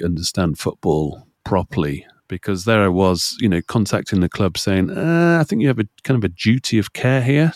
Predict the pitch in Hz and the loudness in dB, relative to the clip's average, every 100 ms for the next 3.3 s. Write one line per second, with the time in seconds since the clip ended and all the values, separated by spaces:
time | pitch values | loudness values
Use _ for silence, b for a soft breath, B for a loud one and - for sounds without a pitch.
0 | - - 120 113 113 - 127 104 - 127 | -4 0 4 4 2 0 -2 -2 -2 -2
1 | - 120 117 127 131 151 - _ - 110 | 2 0 2 2 4 2 0 _ -6 -2
2 | 123 110 - 110 110 113 98 95 104 127 | 0 0 0 0 2 2 0 -2 0 2
3 | 135 98 | 4 2